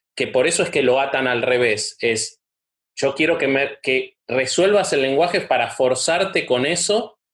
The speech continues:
a resolver todo lo demás. Lo que yo no sé si eso es efectivo. Yo en mi caso, y es anecdótico, pero yo conozco gente muy misógina que ha adap-, adoptado con mucha facilidad el lenguaje inclusivo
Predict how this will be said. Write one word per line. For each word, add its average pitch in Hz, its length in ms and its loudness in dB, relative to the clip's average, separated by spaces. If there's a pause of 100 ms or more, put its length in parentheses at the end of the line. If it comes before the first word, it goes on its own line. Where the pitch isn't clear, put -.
(240)
a 120 100 0
resolver 127 560 0
todo 139 160 2
lo 120 80 4
demás. 147 300 0
Lo 120 120 0
que 135 100 -4
yo 175 120 -2
no 175 80 0
sé 185 160 -2
si 165 220 -2
eso 165 160 0
es 143 140 -2
efectivo. 117 840 -2 (100)
Yo - 200 -2
en 185 100 2
mi 175 140 0
caso, 180 460 0 (300)
y 123 140 -2
es 139 180 0
anecdótico, 147 680 0
pero 120 140 2
yo 156 120 0
conozco 139 340 -2
gente 143 440 -2 (320)
muy 165 760 2
misógina 147 960 -2 (220)
que 131 120 0
ha 151 160 2
adap-, 143 340 -2
adoptado 131 560 2
con 135 140 0
mucha 190 380 2
facilidad 120 540 0
el 123 80 0
lenguaje 123 360 0
inclusivo 127 840 0